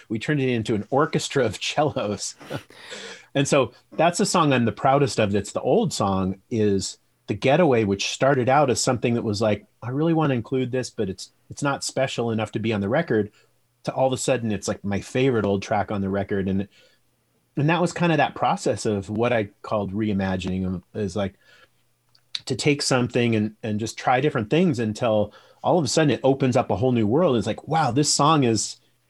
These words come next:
instead of something that I'm not looking forward to, it's, it's the one I wanna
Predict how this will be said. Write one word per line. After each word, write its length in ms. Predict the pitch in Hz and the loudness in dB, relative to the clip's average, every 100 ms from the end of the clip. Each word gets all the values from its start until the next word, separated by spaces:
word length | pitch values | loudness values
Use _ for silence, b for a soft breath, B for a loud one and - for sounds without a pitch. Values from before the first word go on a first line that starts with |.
| - | -6
instead 320 | 120 - 170 | -4 2 2
of 80 | 147 | 2
something 420 | - 165 151 131 | 2 2 4 4
that 120 | 123 | 4
I'm 160 | 117 117 | 4 4
not 240 | 139 147 | 4 4
looking 240 | 147 - 107 | 2 2 0
forward 340 | - 190 185 | 2 2 4
to, 120 | 123 113 | 4 2
it's, 260 | - - _ | 0 -6 _
it's 260 | 131 120 - | -4 -2 -4
the 120 | - | 0
one 220 | 117 147 131 | 2 4 4
I 80 | 110 | 4
wanna 360 | 117 113 95 | 2 -2 -4